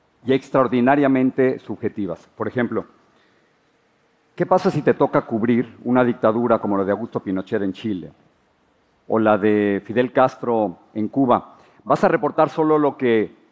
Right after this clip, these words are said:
quería el general y el comandante o los vas a enfrentar? ¿Qué ocurre si te enteras que en tu país o en el país de al lado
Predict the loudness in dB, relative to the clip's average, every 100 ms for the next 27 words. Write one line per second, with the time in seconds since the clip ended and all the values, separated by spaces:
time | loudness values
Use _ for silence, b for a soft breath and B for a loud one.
0 | _ 0 2 2 4 4 2 0 -2 2
1 | 2 2 0 -2 -2 -2 2 2 2 0
2 | 0 0 0 2 0 0 -4 -4 0 0
3 | 0 -12 _ _ _ _ _ _ _ _
4 | -4 -2 2 2 0 -2 -2 0 2 2
5 | 4 0 -6 -20 _ _ _ _ _ _
6 | -2 0 0 -2 2 2 4 0 -2 -14
7 | -20 _ _ _ _ _ _ _ _ -6
8 | -4 -2 0 2 2 2 4 4 2 -4